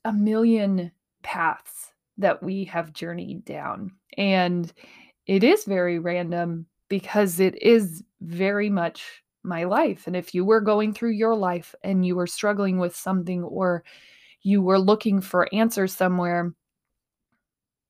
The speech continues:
there probably wouldn't be a consistent path or narrative to any of that. And I would say the consistent path is just forward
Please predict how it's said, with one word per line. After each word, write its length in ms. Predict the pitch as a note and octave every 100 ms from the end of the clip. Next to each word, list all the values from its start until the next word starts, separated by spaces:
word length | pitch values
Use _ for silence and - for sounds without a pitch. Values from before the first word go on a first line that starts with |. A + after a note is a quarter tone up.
| -
there 200 | G#3+ G#3
probably 340 | F#3+ G#3+ G#3+
wouldn't 440 | F#3+ A3 G#3+ G#3+ -
be 280 | G#3 A3
a 100 | G#3+
consistent 680 | G3 G3+ F#3+ F#3+ F#3+ G3 F#3
path 420 | - - G#3+ G#3+ G3
or 120 | F3+
narrative 580 | F3+ F#3 G3 F#3+ F3+ E3+
to 120 | D#3+
any 220 | - F3+
of 160 | E3+ E3
that. 320 | E3 D#3+ -
And 180 | F#3 F#3
I 100 | F#3
would 180 | F#3+ -
say 320 | G#3 G3+ G3 - - - -
the 100 | G3+
consistent 600 | G#3+ G3+ C4 B3+ A3 -
path 360 | G#3 G#3 G3
is 200 | F3+ -
just 540 | - F3+ - - - - _ _
forward 480 | - F#3+ G#3+ C#4